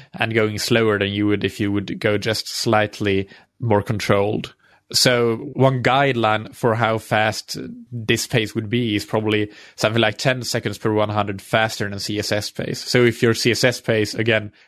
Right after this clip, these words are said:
would be one forty-five per one hundred meter, one hundred meter, by the way, is probably the fastest or the longest interval that you should do at this effort, but more probable will be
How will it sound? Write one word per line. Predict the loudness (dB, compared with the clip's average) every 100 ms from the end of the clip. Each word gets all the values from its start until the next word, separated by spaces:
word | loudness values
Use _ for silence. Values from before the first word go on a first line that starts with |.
| _
would | 0 4
be | 2
one | 4 4 2
forty-five | -6 0 0 2 2 2 2 0
per | 0
one | 2 2
hundred | 0 -4
meter, | -2 0 0 0 -2 _ -20 _
one | 2 2
hundred | 2 0
meter, | 0 0
by | 2 2
the | 2
way, | 2 0
is | -2
probably | -2 0
the | -2
fastest | -6 0 0 0 -4 -8 -10 -2
or | 2 2
the | 4
longest | 2 2 0 -4
interval | -4 -4 -4 -2
that | -4 -4
you |
should | -4 -4
do | -2 0
at | -2 -2
this | -2 0
effort, | -2 -2
but | -2 -2 -4 -2
more | 2 4 2 -2 -16 -4
probable | 2 2 2 0 0
will | 0 0
be | 0 0 -2